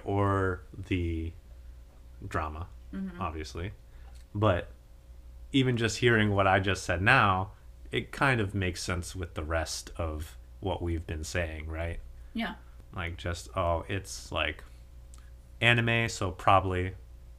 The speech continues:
Speaker 1: it's bad." <laughs>
Speaker 2: そうだね。第一印象は、あ、多分うまくできてないんじゃないかなというのが、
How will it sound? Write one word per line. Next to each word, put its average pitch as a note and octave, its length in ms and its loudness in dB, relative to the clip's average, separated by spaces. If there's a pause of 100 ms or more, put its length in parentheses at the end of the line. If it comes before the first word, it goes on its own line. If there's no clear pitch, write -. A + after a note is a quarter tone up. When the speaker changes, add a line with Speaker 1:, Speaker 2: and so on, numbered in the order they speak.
Speaker 1:
it's E2 140 -8
bad." - 320 0
<laughs> G2 100 0
Speaker 2:
そ A3+ 120 -4
う - 40 -2
だ E3 100 -6
ね。 F3 120 -10
第 G#3+ 260 -2
一 - 200 -12
印 G#3 180 -4
象 F3 320 -8
は、 A3 400 -4 (920)
あ、 A#3 280 -4 (640)
多 A#3 80 -6
分 F3 300 -10
う G3+ 80 -4
ま G3 80 -6
く G3 100 -10
で F#3 100 -6
き - 60 -14
て - 120 -8
な G3 100 -4
い - 20 -2
ん G3 100 -2
じ - 120 -8
ゃ - 20 -4
な A3 100 0
い G#3 60 2
か - 160 -2
な B3 160 4
と - 160 -8
い F#3 180 -2
う F3 60 -6
の - 100 -8
が、 - 240 -6